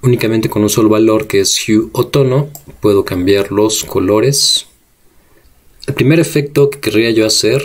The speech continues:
por ejemplo, es el del arco iris. Evidentemente ustedes quieren aquí cambiar un tono, simplemente basta con que pongan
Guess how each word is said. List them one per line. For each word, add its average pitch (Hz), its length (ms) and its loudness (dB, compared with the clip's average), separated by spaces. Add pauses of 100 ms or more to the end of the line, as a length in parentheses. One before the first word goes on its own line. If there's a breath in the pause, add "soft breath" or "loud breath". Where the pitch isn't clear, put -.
(120)
por - 140 -4
ejemplo, 120 420 0
es 107 160 -2
el 117 140 0
del 123 340 0
arco - 380 -2
iris. 123 540 0 (920 loud breath)
Evidentemente 113 480 0
ustedes 117 280 -2
quieren 113 200 0
aquí 107 140 -6
cambiar 110 320 0
un 113 120 -4
tono, 127 420 0
simplemente 107 520 0
basta 101 300 -2
con 107 240 -2
que 120 180 0
pongan 113 720 0